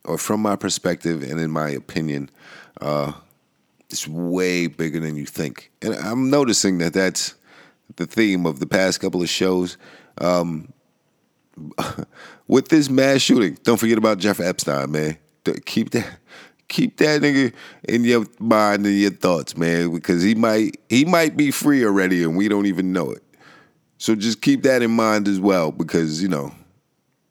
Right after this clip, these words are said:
<laughs> it's a dirty, dirty game, people. It's a dirty game. And, um, I only say that because maybe I think differently. Maybe I'm just paranoid. I don't fucking know at this point, but <sighs>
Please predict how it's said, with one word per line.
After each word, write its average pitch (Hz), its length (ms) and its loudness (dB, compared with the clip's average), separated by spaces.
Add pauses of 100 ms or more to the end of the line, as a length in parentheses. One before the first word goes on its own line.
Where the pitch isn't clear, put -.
(340)
<laughs> - 60 -18
it's - 840 -14
a 98 40 -4
dirty, 110 380 0
dirty 110 260 0
game, 98 440 0
people. 80 380 -4 (200)
It's 76 180 -8
a 87 60 -6
dirty 82 380 -2
game. 71 480 -6 (580)
And, 92 140 -2
um, 80 540 -2
I 95 100 -2
only 110 260 2
say 120 200 2
that 92 200 0
because 82 680 -4 (200)
maybe 87 280 -2
I 82 80 -2
think 101 300 -6
differently. 95 600 -4
Maybe 82 300 -6
I'm 85 120 -6
just 82 220 -8
paranoid. 95 800 -2 (140)
I 76 140 -4
don't 73 200 -4
fucking 73 400 -4
know 87 200 -2
at 87 120 -4
this 90 160 -2
point, 82 420 -8
but 67 220 -6 (1500)
<sighs> - 100 -8